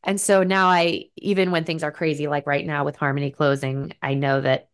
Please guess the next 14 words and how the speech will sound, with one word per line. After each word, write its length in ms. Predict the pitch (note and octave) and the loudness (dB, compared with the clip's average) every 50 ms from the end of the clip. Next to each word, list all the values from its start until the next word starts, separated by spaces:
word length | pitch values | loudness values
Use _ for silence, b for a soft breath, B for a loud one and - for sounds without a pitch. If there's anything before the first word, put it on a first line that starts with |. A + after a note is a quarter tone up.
| _ _ - | _ _ -10
I 60 | C#3 | -6
think 300 | C3+ - C#3+ C3 - - - | -4 -2 -4 -4 -4 -2 -2
at 120 | D#3+ - | 0 2
least 180 | F3 F3 F3 - | 4 2 2 2
having 220 | - G#3 G3+ G#3+ | 0 0 2 4
gone 240 | F3+ G3+ G3+ A#3 A#3 | 4 4 4 4 2
through 180 | - - G#3+ F3 | 2 2 4 4
that 220 | D#3+ D#3 D3 - - | 4 4 2 2 0
before 340 | F#3 F3+ - F3+ F3 F3 | -4 -2 0 2 2 4
at 140 | D#3+ D3 - | 2 2 0
Birdland, 400 | - E3+ E3 D3+ D3+ D3 C#3 C#3 | 2 2 2 2 2 0 -2 -2
I 60 | B2+ | -4
go, 240 | D#3 - B2+ C#3 - - F4 G#4 G#4+ G#4 | -4 -2 0 0 0 2 2 2 2 2
"Okay, 640 | G4+ - - - C4+ C4 B3+ B3 B3+ B3 B3+ B3+ | 0 -2 -2 -2 0 2 2 2 2 2 2 0